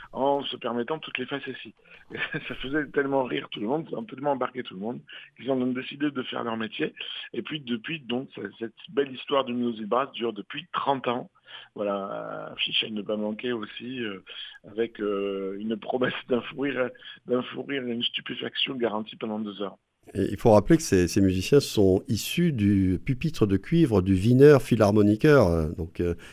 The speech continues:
Speaker 2: une des plus illustres, prestigieuses formations, euh, classiques du monde.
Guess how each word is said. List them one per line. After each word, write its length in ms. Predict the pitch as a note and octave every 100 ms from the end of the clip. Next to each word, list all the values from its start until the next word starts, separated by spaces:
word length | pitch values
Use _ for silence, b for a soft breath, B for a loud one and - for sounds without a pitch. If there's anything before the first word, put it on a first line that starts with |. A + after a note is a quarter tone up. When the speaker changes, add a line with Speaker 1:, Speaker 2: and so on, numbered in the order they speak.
| B
Speaker 2:
une 140 | G2 F#2+
des 120 | F#2+
plus 360 | - G#2+ G#2+
illustres, 880 | B2 A2 C3+ C3 D3+ F#3+ E3 - A#2
prestigieuses 720 | - D#3+ D3+ - C#3+ A#2+ D3+
formations, 800 | - A#2 A2+ G#2+ - C3+ C#3 A#2+
euh, 80 | G2 F#2+ B
classiques 400 | - B2 B2 D3+
du 120 | A#2+ A#2
monde. 460 | B2+ G3 C#3+ F2+